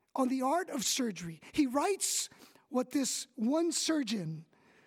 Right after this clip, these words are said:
describes. "I stand beside the bed where a young woman lies. Her face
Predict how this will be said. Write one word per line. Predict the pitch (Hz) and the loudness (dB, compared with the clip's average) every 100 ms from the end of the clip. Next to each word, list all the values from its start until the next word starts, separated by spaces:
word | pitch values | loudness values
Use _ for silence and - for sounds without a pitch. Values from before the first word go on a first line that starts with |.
| _ _ | _ _
describes. | - 196 - 175 147 - - - - _ _ _ _ _ _ _ _ _ _ _ _ _ _ _ _ _ _ _ - _ _ _ _ _ _ _ _ _ - | -2 0 0 -4 -6 -16 -18 -18 -18 _ _ _ _ _ _ _ _ _ _ _ _ _ _ _ _ _ _ _ -20 _ _ _ _ _ _ _ _ _ -4
"I | 285 | -2
stand | - - 294 370 392 392 370 302 | -2 -2 0 0 0 0 -2 -2
beside | 254 - 285 285 277 | -4 0 0 0 -2
the | 254 | -4
bed | 190 208 170 - - - - _ _ _ | -6 -8 -8 -12 -20 -20 -20 _ _ _
where | - 214 196 196 190 - _ _ _ _ | -10 -6 -4 -6 -8 -14 _ _ _ _
a | 220 | -8
young | 175 220 202 | -4 -4 -4
woman | 196 196 175 | -4 -4 -6
lies. | 156 160 - - - - - - - - _ _ _ _ _ _ _ _ _ _ _ _ _ _ | -8 -10 -12 -14 -18 -14 -10 -10 -10 -16 _ _ _ _ _ _ _ _ _ _ _ _ _ _
Her | - 294 | 0 0
face | - 339 370 - - | 2 0 2 0 -2